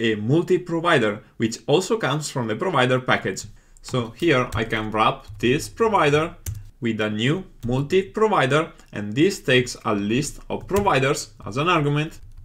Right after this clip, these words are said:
So I can create it like this,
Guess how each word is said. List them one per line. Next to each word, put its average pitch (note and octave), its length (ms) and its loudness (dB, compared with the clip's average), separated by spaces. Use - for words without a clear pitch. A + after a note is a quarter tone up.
So A2 280 -2
I A2+ 120 -4
can G#2 340 -4
create G2+ 380 0
it E3 220 -2
like A#2+ 300 -6
this, G3 380 0